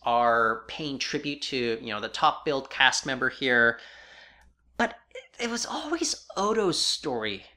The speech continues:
that kinda drew me into the overall mythology of Deep Space Nine. Like, the, the Dominion stuff, the Changeling stuff, more so than the, the Bajoran, you know, emissary and, and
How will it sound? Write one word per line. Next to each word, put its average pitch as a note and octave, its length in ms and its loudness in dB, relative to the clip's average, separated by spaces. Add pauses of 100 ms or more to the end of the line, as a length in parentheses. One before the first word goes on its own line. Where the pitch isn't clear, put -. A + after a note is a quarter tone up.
(220)
that C#3+ 160 -4
kinda G3+ 400 -2
drew D3+ 300 -4
me C#3+ 180 0
into B2+ 360 -2
the B2 260 -8
overall B2+ 400 2
mythology G2+ 640 -6
of G2 100 -14
Deep A2+ 180 -10
Space - 380 -4
Nine. G#2+ 300 -6
Like, A#2 240 0
the, E3+ 60 -8
the D3 200 -6
Dominion D#3 560 -4
stuff, D#3+ 420 2
the D#3 60 -10
Changeling D3+ 520 -6
stuff, C#3 360 2
more D3 220 -2
so C#3+ 340 -2
than C3 160 -4
the, A#2 240 2 (320)
the C#3+ 100 -2
Bajoran, C3 840 2 (100)
you C3 100 -8
know, A2 220 -2
emissary A#2+ 640 2
and, A2 140 -6
and G#2 360 -6